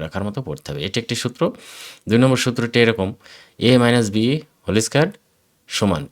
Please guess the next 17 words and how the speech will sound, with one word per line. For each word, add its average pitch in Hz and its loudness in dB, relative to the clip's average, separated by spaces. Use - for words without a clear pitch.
এ - 2
স্কয়ার 143 0
মাইনাস 107 0
টু - -6
এ 92 -2
বি 117 -2
প্লাস 85 -4
বি 73 -8
স্কয়ার। - -12
তার 92 -6
মানে 101 -4
এখানে 143 -2
ছিল 92 -6
মাইনাস 120 -6
প্লাস, 131 -4
এখানে 123 -8
হচ্ছে 127 -8